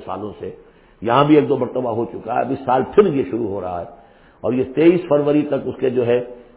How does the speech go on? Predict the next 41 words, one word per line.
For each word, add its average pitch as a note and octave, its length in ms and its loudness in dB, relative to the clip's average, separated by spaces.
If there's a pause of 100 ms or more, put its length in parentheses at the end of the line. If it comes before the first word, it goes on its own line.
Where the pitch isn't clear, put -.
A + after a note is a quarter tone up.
وہ B2+ 160 2
اس B2 160 -2
کی B2 80 -6
کلاسز B2+ 440 -2
شروع D#3 160 2
ہوں D3+ 140 4
گی۔ E3 80 2
اس C#3+ 120 2
سے C3 100 0
پہلے C3+ 260 0
ڈیٹس C3 280 -2
وغیرہ C#3 340 0
ہیں، C#3 180 -4 (480)
پراسپیکٹس C3 600 -2
چھپ C#3+ 200 -2
چکا D#3+ 260 0
ہے، E3 100 4
نیچے C#3+ 280 0
دفتر C#3 380 -4
سے B2+ 80 -6
آپ A#2+ 180 -6
کو B2+ 80 -2
مل B2+ 200 -6
جائے E2 260 -8
گا، C#2+ 100 -12 (640)
پانچ C#3 280 4
روپے C#3+ 160 -2
اس B2+ 100 -2 (120)
کی C3 100 -2 (100)
پراسپیکٹس A#2+ 520 -6
کی A2+ 100 -8
قیمت G2+ 320 -8 (100)
ہے۔ D#2 80 -16 (580)
لیکن A#2+ 240 -2
آپ F#2+ 180 -4
دیکھیے D#3 400 4
اور D#3 160 4
اس D3 140 0
سے D3+ 140 0
فائدہ G#2+ 280 -6
اٹھائیے F2 500 -10